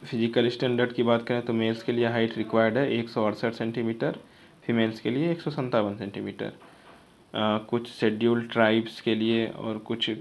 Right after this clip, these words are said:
गढ़वाली, कुमाऊनी, गोरखा, ऐसे पहाड़ी इलाके वाल-, वाले लोगों के लिए height में छूट दी गई है, वो आप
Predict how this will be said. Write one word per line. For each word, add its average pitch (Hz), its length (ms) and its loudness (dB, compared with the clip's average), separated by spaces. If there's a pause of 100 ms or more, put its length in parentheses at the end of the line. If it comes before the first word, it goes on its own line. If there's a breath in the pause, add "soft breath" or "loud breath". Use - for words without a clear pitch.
गढ़वाली, 107 560 2
कुमाऊनी, 107 680 0 (160)
गोरखा, 110 840 -2
ऐसे 117 300 -2
पहाड़ी 110 400 0
इलाके 107 360 2
वाल-, 110 680 0
वाले 110 280 0
लोगों 107 280 -2
के 110 140 -6
लिए 120 180 0
height 107 280 0
में 110 80 -4
छूट 107 240 -6
दी 107 200 0
गई 107 220 2
है, 165 160 -2
वो 135 160 2
आप 113 260 2